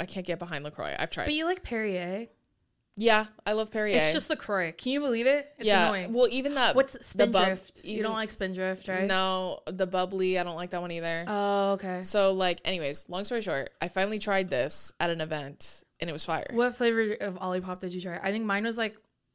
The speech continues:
Speaker 2: ginger something.
Speaker 1: Mine was, like, watermelon something
Speaker 2: Or
Speaker 1: or other.
Speaker 2: strawberry something.
Speaker 1: Yeah.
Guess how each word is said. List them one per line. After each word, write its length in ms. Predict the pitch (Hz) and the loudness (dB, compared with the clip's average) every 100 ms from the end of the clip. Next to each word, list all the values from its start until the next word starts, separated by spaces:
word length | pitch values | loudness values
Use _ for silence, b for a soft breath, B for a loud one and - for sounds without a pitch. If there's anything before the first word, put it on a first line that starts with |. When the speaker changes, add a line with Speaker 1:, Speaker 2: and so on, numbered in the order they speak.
| _ _ _ _ _ - - | _ _ _ _ _ -20 -10
Speaker 2:
ginger 340 | - 202 196 185 | -4 -4 -2 -6
something. 500 | 190 180 170 170 190 | -6 -8 -10 -10 -4
Speaker 1:
Mine 200 | 196 220 | -2 0
was, 140 | 247 | 0
like, 140 | 254 208 | -2 0
watermelon 760 | 165 165 160 147 139 147 165 185 | 0 0 -2 -4 -6 -6 -8 -8
something 360 | - 165 160 | -8 -8 -8
Speaker 2:
Or 40 | 156 | -4
Speaker 1:
or 20 | |
other. 40 | |
Speaker 2:
strawberry 540 | 208 - 208 208 208 196 | -2 0 0 0 0 -2
something. 440 | - 185 175 170 175 | -4 -8 -8 -12 -12
Speaker 1:
Yeah. 200 | 202 | -12